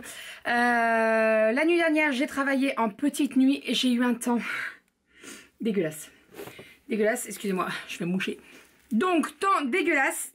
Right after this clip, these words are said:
dégueulasse de la, toute la nuit. Toute la nuit, on s'est pris des rabasses. Euh, il y a eu de la, de la, du vent, euh, super froid, enfin bref. Bref. Ah. Euh, aujourd'hui, c'est très gris, hein, aussi, donc, euh, voilà. Bon, bah, c'est pas bien grave, hein, c'est comme ça, hein.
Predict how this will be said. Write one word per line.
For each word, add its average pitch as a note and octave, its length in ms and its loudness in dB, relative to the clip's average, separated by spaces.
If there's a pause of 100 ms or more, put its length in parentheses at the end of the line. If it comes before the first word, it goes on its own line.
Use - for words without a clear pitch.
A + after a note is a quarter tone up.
(100)
dégueulasse C#4+ 360 -2
de C#4+ 80 0
la, A#3 180 0
toute F#4+ 280 -2
la E4+ 80 2
nuit. A#3+ 200 0 (920)
Toute D#4+ 200 2
la D4+ 140 2
nuit, C4+ 240 4
on A3 80 -2
s'est A3+ 200 -2
pris A#3 220 -4
des F#3+ 160 0
rabasses. B3 840 -2 (480)
Euh, F#3 200 0
il F3+ 80 0
y F3+ 40 0
a F3 80 2
eu G3 160 2
de E3+ 80 -2
la, D#3 220 2
de D3+ 80 -6
la, D3 340 0
du D#3 180 -6
vent, G#3 460 0
euh, D3+ 180 -4
super D#4 420 -4
froid, A#3 160 -2
enfin A#3 160 -2
bref. E3 280 -6 (840)
Bref. - 280 -20 (680)
Ah. E3+ 200 -8 (800)
Euh, F#3+ 200 2
aujourd'hui, G#3+ 440 2
c'est F#3+ 320 -2
très G3 160 -6
gris, E3+ 280 -4
hein, D3 100 -6
aussi, D#3 260 -6
donc, E3 280 -6
euh, D3 240 -2
voilà. D3+ 240 -6
Bon, C#3+ 120 -12
bah, C#3 140 -12
c'est - 100 -20
pas D#3 120 -2
bien D#3+ 180 0
grave, C4+ 180 2
hein, C4+ 80 2
c'est - 100 -10
comme D3+ 120 -6
ça, A#3+ 120 0
hein. B3+ 180 0